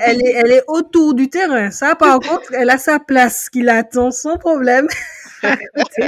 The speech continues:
Speaker 1: de Jay-Z et tout. Mais c'est sûr
Speaker 2: Ouais.
Speaker 1: que le ballon, je pense qu'elle sait même pas de quelle couleur il est.
Speaker 2: C'est ça.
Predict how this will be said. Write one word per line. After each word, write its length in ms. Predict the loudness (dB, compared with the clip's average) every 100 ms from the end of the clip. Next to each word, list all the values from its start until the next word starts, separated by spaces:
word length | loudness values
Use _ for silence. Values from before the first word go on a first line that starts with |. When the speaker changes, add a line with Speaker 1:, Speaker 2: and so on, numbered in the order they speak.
| 2
Speaker 1:
de 140 | 0 0 -4
Jay-Z 400 | -4 -2 -4 -4
et 280 | -2 -2 -2
tout. 240 | -4 -4 -6 -18 -16 -14 -16 -14 -8
Mais 240 | -2 0 -2
c'est 200 | -4 -6
sûr 240 | -6 -6
Speaker 2:
Ouais. 60 | -4
Speaker 1:
que 40 | -4
le 100 | -2
ballon, 420 | -2 -2 -4 -4
je 140 | -4
pense 340 | -4 -4 -10 -10 -16 -8
qu'elle 200 | -6 -6
sait 140 | -6 -6
même 160 | -6
pas 140 | -6 -6
de 80 | -6
quelle 180 | -8
couleur 300 | -10 -8 -8
il 120 | -6 -10
est. 200 | -12 _ _
Speaker 2:
C'est 220 | _ -20 -20
ça. 320 | -18 -18